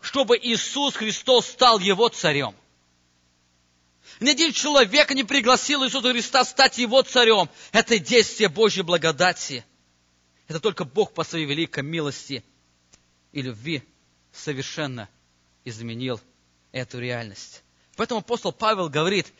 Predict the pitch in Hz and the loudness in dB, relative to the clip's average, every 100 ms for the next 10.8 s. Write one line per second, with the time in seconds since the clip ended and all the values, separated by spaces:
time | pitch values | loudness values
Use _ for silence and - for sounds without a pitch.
0 | _ - 214 220 170 214 226 262 - 226 | _ -2 -2 -2 -4 -2 -2 -2 0 0
1 | 233 196 - 269 233 196 208 185 175 208 | 0 -4 -4 -4 0 0 0 -2 -2 -4
2 | - 202 247 233 226 190 240 208 190 - | -8 0 2 4 2 4 4 2 -2 -6
3 | - 147 - _ _ _ _ - 294 269 | -8 -10 -10 _ _ _ _ 0 2 4
4 | 247 170 170 277 277 247 233 233 233 - | 2 -2 0 4 6 6 4 4 2 0
5 | 208 - 208 240 220 - 185 226 214 220 | -4 -2 0 2 2 -2 -8 -4 -2 0
6 | 160 - _ _ _ _ - 180 135 190 | -2 -8 _ _ _ _ -6 -4 -2 0
7 | 185 147 113 - - _ _ _ _ _ | 0 -2 -6 -12 -20 _ _ _ _ _
8 | - - 147 - 127 123 110 135 123 120 | -6 -2 -2 -4 -10 -10 -8 -10 -10 -10
9 | 110 104 _ _ _ _ _ _ - - | -8 -10 _ _ _ _ _ _ -18 -8
10 | 156 127 - 113 120 110 110 | -6 -6 -10 -10 -10 -10 -12